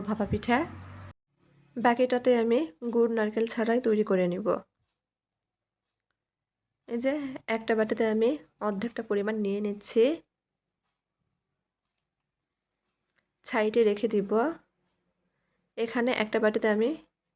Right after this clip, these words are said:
একটা নারকেলের হাফটা কুড়িয়ে নিয়েছি। এখন এই নারকেলের মধ্যে এক কাপ খেজুর গুড় দিয়ে দিব। খুব ভালোভাবে হাত দিয়ে মিশিয়ে নিব।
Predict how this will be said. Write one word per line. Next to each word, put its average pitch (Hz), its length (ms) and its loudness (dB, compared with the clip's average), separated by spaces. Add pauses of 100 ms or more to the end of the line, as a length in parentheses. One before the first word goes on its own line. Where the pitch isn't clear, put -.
(160)
একটা 214 280 -4
নারকেলের 220 480 -2
হাফটা 196 280 -4
কুড়িয়ে 214 340 -2
নিয়েছি। 190 460 -2 (760)
এখন 226 280 -4
এই 214 180 2
নারকেলের 214 460 0
মধ্যে 202 340 -2 (800)
এক 214 160 -4 (100)
কাপ 233 160 -4 (160)
খেজুর 208 300 -2
গুড় 208 240 -2
দিয়ে 202 140 6
দিব। 190 200 2 (1000)
খুব 233 240 -2
ভালোভাবে 226 440 0
হাত 226 220 -2 (120)
দিয়ে 233 180 0 (440)
মিশিয়ে 220 360 4
নিব। 180 220 0